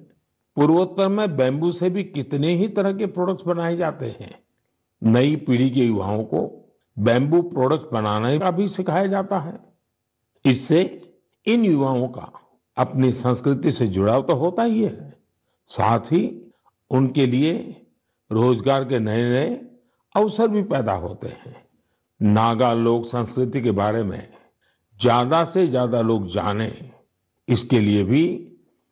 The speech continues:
लीडी क्रोयू के लोग प्रयास करते हैं। साथियों, आपके क्षेत्र में भी ऐसी सांस्कृतिक विधाएं और परंपराएं होगी। आप भी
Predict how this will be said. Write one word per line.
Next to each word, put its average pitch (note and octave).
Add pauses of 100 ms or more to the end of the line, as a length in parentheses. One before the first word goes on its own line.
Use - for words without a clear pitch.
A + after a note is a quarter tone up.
(180)
लीडी F#3+
क्रोयू D3+
के D#3+
लोग A#2+
प्रयास F#2+
करते -
हैं। - (800)
साथियों, A#2 (400)
आपके D3
क्षेत्र C3
में A2
भी C3 (400)
ऐसी D3+
सांस्कृतिक B2+
विधाएं G#2 (640)
और C3
परंपराएं B2+
होगी। F2+ (400)
आप G3+
भी E3